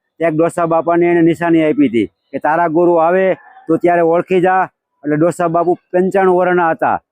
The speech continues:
ત્યારે રામ બાપુએ કીધું, "એલા ઓળખશો?" એટલે કે, "હા, ના." એટલે હા, ના કરી એણે ઓયડાની અંદર તાળું દઈને ગયા હતા ઉપરથી કે, "જો તું ઓળખી જાય તો આ તાળું ઓટોમેટિક ખુલી જાહે." એ તાળું પછી અડધું ખુલ્યું. રામ બાપુએ કીધું, "તું અડધું મને ઓળખી શક્યો છો, અડધો બરોબર નથી ઓળખી શક્યો."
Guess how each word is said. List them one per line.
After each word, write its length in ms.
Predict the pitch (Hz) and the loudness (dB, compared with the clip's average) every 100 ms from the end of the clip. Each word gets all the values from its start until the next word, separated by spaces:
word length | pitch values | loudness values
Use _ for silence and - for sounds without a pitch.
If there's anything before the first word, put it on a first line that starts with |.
| _ _ | _ _
ત્યારે 420 | 151 165 180 185 | -2 0 2 2
રામ 200 | 175 180 | 0 0
બાપુએ 260 | 175 175 175 | 0 0 0
કીધું, 220 | 156 185 | 0 0
"એલા 100 | 180 | 2
ઓળખશો?" 640 | 165 175 190 - 196 202 - _ _ _ 151 | 2 0 0 -2 -2 -2 -4 _ _ _ -4
એટલે 160 | 160 | -2
કે, 120 | - 160 | 0 0
"હા, 300 | 139 180 170 | 0 0 0
ના." 380 | 156 175 139 - _ _ - | 0 0 -2 -6 _ _ -6
એટલે 120 | 143 | -4
હા, 160 | 131 175 | 0 0
ના 200 | 185 180 | 0 -2
કરી 180 | 175 185 | 0 0
એણે 160 | 180 | 2
ઓયડાની 420 | 175 170 180 180 180 | 2 2 2 0 0
અંદર 160 | 175 | 0
તાળું 360 | 170 165 185 180 | 0 0 0 2
દઈને 240 | 185 170 | 0 0
ગયા 160 | 175 175 | 0 0
હતા 300 | 143 117 - _ | 0 -2 -4 _
ઉપરથી 400 | 165 175 170 147 | -8 -4 -2 0
કે, 100 | 147 | 0
"જો 160 | 139 165 | 2 0
તું 240 | 175 170 | 2 0
ઓળખી 280 | 170 - 185 | 0 0 0
જાય 240 | 185 196 190 | 2 0 -2
તો 360 | _ _ - | _ _ -4
આ 60 | 170 | -2
તાળું 320 | 175 175 170 | 0 0 0
ઓટોમેટિક 480 | 170 175 175 175 156 - | 0 0 0 0 -4 -2
ખુલી 220 | 185 175 | 0 0
જાહે." 320 | 156 120 95 _ _ _ 156 | 0 -2 -4 _ _ _ -6
એ 100 | 165 | -2
તાળું 320 | 175 175 180 | 0 0 0
પછી 360 | 175 170 180 185 | 0 2 2 2
અડધું 360 | 156 143 190 | 2 0 -2
ખુલ્યું. 400 | - 185 175 110 _ _ _ _ 127 | 0 0 2 0 _ _ _ _ -6
રામ 200 | 156 175 | -2 0
બાપુએ 300 | 175 180 180 | 0 0 0
કીધું, 440 | 160 180 185 135 | 0 2 0 -2
"તું 360 | - - 156 156 | -8 -8 -2 0
અડધું 440 | 147 190 185 180 | 0 0 2 2
મને 140 | 175 180 | 2 2
ઓળખી 440 | 185 185 180 180 | 0 0 0 0
શક્યો 140 | 175 | 0
છો, 120 | 160 156 | 0 0
અડધો 220 | 147 170 | 0 0
બરોબર 320 | 170 170 165 | 2 2 0
નથી 200 | 170 175 | 0 0
ઓળખી 380 | 175 165 143 120 | 0 0 -2 -4
શક્યો." 180 | 104 | -6